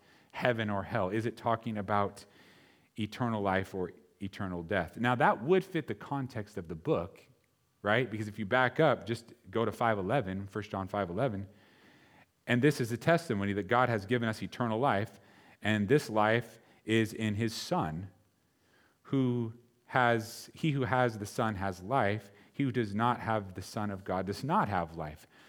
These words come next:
So it's clear that oftentimes in this book, when John says life, he means eternal life, right? And sometimes in this book, when he says death, he means eternal death.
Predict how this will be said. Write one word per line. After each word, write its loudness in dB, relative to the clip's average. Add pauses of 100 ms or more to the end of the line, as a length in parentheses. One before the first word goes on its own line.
(200)
So 0
it's 0
clear 2
that 0
oftentimes 0
in -4
this -6
book, -2 (240)
when 0
John 2
says 0
life, 0
he 0
means -2
eternal -2
life, -14 (720)
right? 2 (680)
And 0
sometimes 4
in 2
this -4
book, 0
when -2
he -2
says 0
death, 2 (400)
he 0
means 0
eternal -4
death. -2